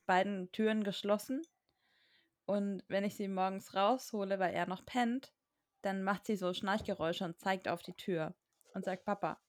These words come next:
Also sie weiß das ganz genau, dass er das ist und er schnarcht so tierisch laut. Und, ähm, kennst du das?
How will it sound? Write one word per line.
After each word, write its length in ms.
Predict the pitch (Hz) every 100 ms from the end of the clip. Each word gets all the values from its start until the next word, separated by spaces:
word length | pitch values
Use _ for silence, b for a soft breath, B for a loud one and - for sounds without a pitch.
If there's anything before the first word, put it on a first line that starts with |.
| _ _ B B B -
Also 160 | 202
sie 160 | 196 202
weiß 240 | 202 214 190
das 260 | 175 -
ganz 200 | 185 180
genau, 300 | 196 180 175
dass 160 | 180 -
er 120 | 175
das 140 | 185
ist 200 | - -
und 60 | -
er 100 | 170
schnarcht 400 | - 175 175 -
so 140 | - 185 _ -
tierisch 400 | 202 185 180 180
laut. 280 | 160 165 - b b b b b _
Und, 220 | 190 185 -
ähm, 380 | 196 185 180 190 _ _ _ _
kennst 200 | 220 214
du 60 | 240
das? 440 | 208 208 - -